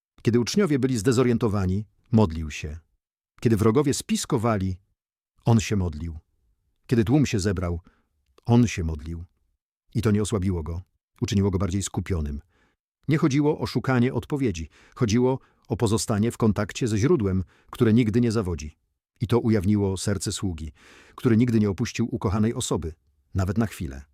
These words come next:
Modlitwa polegała na kochaniu w formie decyzji, a kochanie w ten sposób wymaga wyrzeczenia. Oznacza to odłożenie dumy na bok, aby zaakceptować, że chociaż jesteśmy silni,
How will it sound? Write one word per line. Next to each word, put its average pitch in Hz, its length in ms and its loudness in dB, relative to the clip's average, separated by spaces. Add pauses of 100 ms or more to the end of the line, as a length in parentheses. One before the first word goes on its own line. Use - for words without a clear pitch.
(760)
Modlitwa 113 400 0
polegała 113 380 2
na 113 80 -2
kochaniu 110 420 -2 (240)
w - 80 -18
formie 110 320 2
decyzji, 95 500 -4 (640)
a 107 80 0
kochanie 104 420 0
w - 40 -6
ten 110 140 0
sposób - 460 -6 (360)
wymaga 104 460 2
wyrzeczenia. 90 540 -4 (840)
Oznacza 117 340 2
to - 160 -2
odłożenie 110 520 2
dumy 123 300 4
na 98 200 2
bok, 87 280 -8 (260)
aby 104 140 0
zaakceptować, 104 840 -4 (420)
że 92 120 0
chociaż 120 220 0
jesteśmy 110 380 0
silni, 101 440 -2